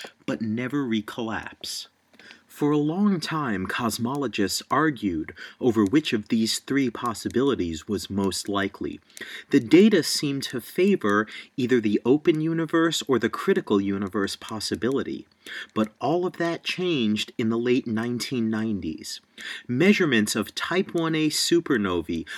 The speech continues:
the most distant standard candle we had, or an object who we could measure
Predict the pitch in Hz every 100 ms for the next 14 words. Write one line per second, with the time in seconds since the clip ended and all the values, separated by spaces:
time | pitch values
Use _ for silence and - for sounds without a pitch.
0 | - 135 139 143 123 117 101 208 220 -
1 | 113 104 - - - 147 147 160 151 127
2 | - 160 170 143 117 113 113 113 - 151
3 | 113 98 - - - _ 131 123 120 123
4 | - _ - 123 - 139 160 143 135 -
5 | - 143 117 135 - 127 107 110 180 196
6 | 143 135